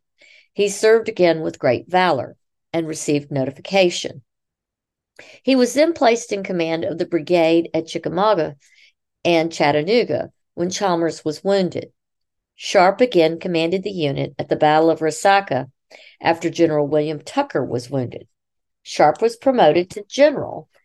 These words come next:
in July of eighteen sixty-four after the Battle of Atlanta. Sharp then took the Army of Tennessee in the battles of Franklin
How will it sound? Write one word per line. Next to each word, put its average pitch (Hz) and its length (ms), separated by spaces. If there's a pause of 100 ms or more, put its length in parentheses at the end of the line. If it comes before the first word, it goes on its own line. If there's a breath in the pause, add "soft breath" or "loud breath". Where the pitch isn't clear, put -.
(360)
in 190 180
July 160 460
of 175 180
eighteen 143 400
sixty-four 143 760
after 147 280
the 170 80
Battle 120 340
of 131 80
Atlanta. 160 560 (640 soft breath)
Sharp - 380
then 247 340
took - 300
the 156 160
Army 151 340
of 139 140
Tennessee 160 640
in 160 100
the 151 60
battles 147 420
of - 260
Franklin 151 600